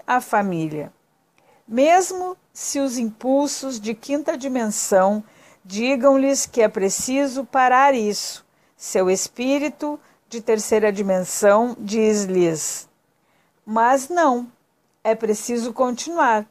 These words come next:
porque é preciso pagar isso, pagar aquilo. É preciso continuar a manter as relações com uns e os outros." Mas tudo é uma questão de nível vibratório.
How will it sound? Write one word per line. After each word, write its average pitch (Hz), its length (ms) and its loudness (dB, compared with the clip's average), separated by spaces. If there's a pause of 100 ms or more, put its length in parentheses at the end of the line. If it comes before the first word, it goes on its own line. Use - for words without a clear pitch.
(320)
porque 240 360 -2
é 220 120 6
preciso 247 640 -2
pagar 226 440 2
isso, 196 460 -2 (200)
pagar 214 360 2
aquilo. 196 500 -4 (500)
É 226 140 0
preciso 277 760 0
continuar 220 760 2
a 220 60 2
manter 220 760 2
as 254 220 0
relações 220 920 0 (320)
com 277 440 6
uns - 320 -4 (280)
e 254 140 -4
os 254 220 -4
outros." 170 600 -4 (500)
Mas 220 360 0
tudo 240 560 -2
é 214 120 0
uma 214 220 2
questão 208 720 0 (380)
de 214 200 -6
nível 208 520 2
vibratório. 214 840 -2